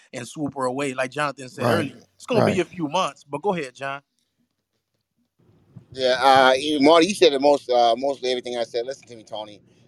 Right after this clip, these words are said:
Speaker 3: Um, look, she broke the laws of that nation, okay?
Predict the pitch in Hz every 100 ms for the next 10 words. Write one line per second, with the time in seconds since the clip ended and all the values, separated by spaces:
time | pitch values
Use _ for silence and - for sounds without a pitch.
0 | - 113 113 107 - _ _ 135 127 -
1 | 143 165 - 139 131 110 113 110 104 -
2 | _ _ _ _ - - 113 110